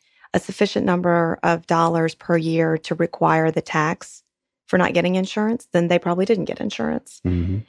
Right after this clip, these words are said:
Speaker 1: And then we clearly have a population of people who are younger who say, "I'm not willing to pay that kind of premium and that deductible, so I'm gonna take the risk right now."
Speaker 2: Mm-hmm.
Speaker 1: One of the th-,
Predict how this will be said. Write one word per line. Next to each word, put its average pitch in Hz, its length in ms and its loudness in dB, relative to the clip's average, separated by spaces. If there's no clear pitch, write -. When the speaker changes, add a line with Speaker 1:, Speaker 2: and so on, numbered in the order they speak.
Speaker 1:
And 220 140 4
then 226 100 4
we 233 80 2
clearly 240 420 2
have 180 180 0
a 175 60 2
population 165 580 0
of 165 80 -4
people 165 380 0
who 175 300 0
are 175 120 2
younger 170 580 0
who 190 80 4
say, 175 640 2
"I'm 175 140 0
not 180 200 0
willing 170 280 2
to - 100 -6
pay 247 240 0
that 175 160 0
kind 156 160 -2
of 151 80 -4
premium 156 320 0
and 151 80 -2
that 147 120 -4
deductible, 165 560 -2
so 170 160 -4
I'm 165 140 0
gonna 165 160 0
take 160 240 -4
the 151 80 -4
risk 147 260 -4
right - 180 -4
now." - 420 -2
Speaker 2:
Mm-hmm. 101 300 0
Speaker 1:
One 202 220 4
of 226 60 0
the 202 100 2
th-, - 100 -16